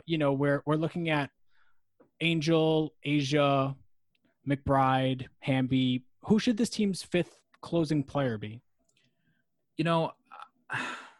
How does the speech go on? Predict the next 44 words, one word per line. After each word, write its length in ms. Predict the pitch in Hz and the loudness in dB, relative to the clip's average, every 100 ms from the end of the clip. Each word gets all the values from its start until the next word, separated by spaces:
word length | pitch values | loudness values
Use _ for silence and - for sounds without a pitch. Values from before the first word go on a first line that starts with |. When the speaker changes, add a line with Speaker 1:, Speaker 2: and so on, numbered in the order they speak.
| _ _ _ _ _ _ _ _ _ _ _ - | _ _ _ _ _ _ _ _ _ _ _ -8
Speaker 2:
Jackie 320 | 120 160 233 277 | 0 0 4 4
Young 440 | 151 156 156 143 | 4 4 2 2
has, 260 | 147 110 - | 2 0 -4
had, 160 | 120 120 | -4 -2
did 140 | 117 | 0
not 320 | 104 113 127 | 2 2 0
start 300 | - 135 120 | -2 0 2
the 60 | 123 | 2
year 140 | 120 | 0
very 180 | 110 107 | 2 0
well 200 | 107 104 | 0 0
at 60 | 90 | 0
all. 320 | 92 107 107 _ - | 0 -2 -4 _ -6
Um, 500 | 92 92 92 92 95 _ _ _ _ - | -4 -2 -4 -6 -10 _ _ _ _ -8
I, 80 | |
she's 220 | 123 165 - | -4 -2 0
kinda 200 | 160 151 | -2 0
come 200 | 151 143 | 0 2
on 140 | 131 | 0
better 340 | 117 117 120 | 0 0 0
a-, 360 | 113 117 120 113 | -2 -8 -10 -6
as, 200 | 113 - | -8 -6
as 140 | 120 110 | -8 -8
the 60 | |
previous 400 | - 117 113 - | -8 -6 -6 -8
couple 280 | - 123 123 | -8 -6 -4
games. 500 | 123 120 123 - - _ | -4 -6 -8 -12 -20 _
Uh, 360 | 95 87 87 87 - _ _ _ - | -14 -10 -10 -12 -14 _ _ _ -4
I 120 | 147 | -2
still 160 | 143 208 | 0 2
think 120 | 190 | 2
it 80 | 165 | 2
has 160 | 147 - | 0 0
to 60 | |
be 80 | 139 | 0
her 260 | 117 143 - _ - | 0 -2 -6 _ -8
because 340 | 117 - 113 | -6 -2 -4
she, 240 | - 120 117 | -2 -6 -6
she 180 | - 123 | -4 -6
provides 400 | - 120 113 110 | -4 -4 -4 -2
that 160 | 113 104 | -6 -4
height 320 | 117 127 - _ _ _ _ - | -4 -4 -6 _ _ _ _ -8
and, 320 | 107 104 101 | -6 -4 -4
um, 400 | 101 98 95 | -2 -2 -6